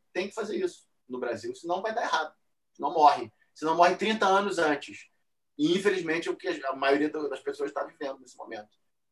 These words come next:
né? A, a vulnerabilidade mental, né? A fome é mental, né? A doença é mental, a doença é imaginária, é da desordem dos pensamentos,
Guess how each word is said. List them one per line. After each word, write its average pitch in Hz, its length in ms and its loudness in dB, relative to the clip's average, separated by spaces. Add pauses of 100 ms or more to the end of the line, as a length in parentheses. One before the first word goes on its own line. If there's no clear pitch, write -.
(180)
né? 104 240 -8
A, 107 340 0
a - 20 0
vulnerabilidade 175 920 4
mental, 165 600 6
né? 175 280 0 (360)
A 143 140 6
fome 247 680 4
é 175 80 2
mental, 160 840 6 (300)
né? 180 240 2
A 147 120 4
doença 180 600 4
é 185 160 4
mental, 156 640 6
a 139 60 10
doença 170 340 2
é 190 40 4
imaginária, 175 720 4
é 127 220 2
da 147 120 2
desordem 190 580 4
dos 214 100 -10
pensamentos, 226 680 -2